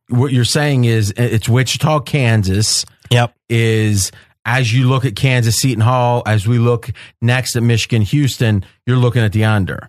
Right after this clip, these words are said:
Speaker 2: Absolutely.
Speaker 1: Or at least you're leaning that way 'cause
Speaker 2: Yep.
Speaker 1: tight rims.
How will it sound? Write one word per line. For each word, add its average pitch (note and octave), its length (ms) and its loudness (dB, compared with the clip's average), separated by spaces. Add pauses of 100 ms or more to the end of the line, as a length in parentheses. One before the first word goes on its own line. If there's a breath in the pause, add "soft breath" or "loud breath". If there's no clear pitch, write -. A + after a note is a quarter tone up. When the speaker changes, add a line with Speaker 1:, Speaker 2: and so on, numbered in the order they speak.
Speaker 2:
Absolutely. G#2+ 580 0
Speaker 1:
Or C#3+ 60 2
at D3+ 40 0
least D#3 220 0
you're C#3+ 100 0
leaning D#3 380 0
that A#2 200 0
way A2+ 260 0
'cause B2+ 340 0
Speaker 2:
Yep. - 80 -20 (200 soft breath)
Speaker 1:
tight A#2 240 -2
rims. G#2 520 -2